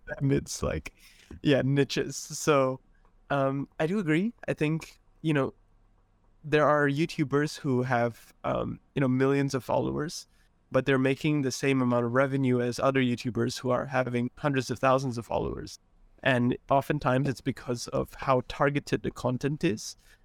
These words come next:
and, um, how good the content is to fulfill that specific audience. And that's what results in higher conversion rates on ads, which are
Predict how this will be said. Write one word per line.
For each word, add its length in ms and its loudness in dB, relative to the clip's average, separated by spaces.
and, 540 2
um, 500 0
how 180 0
good 260 0
the 80 0
content 460 -2
is 200 -2
to 100 -4
fulfill 400 0
that 220 0
specific 480 -4
audience. 640 -2
And 360 0
that's 380 0
what 180 2
results 460 0
in 160 0
higher 220 -2
conversion 440 0
rates 220 2
on 120 -2
ads, 340 2
which 160 -6
are 80 -6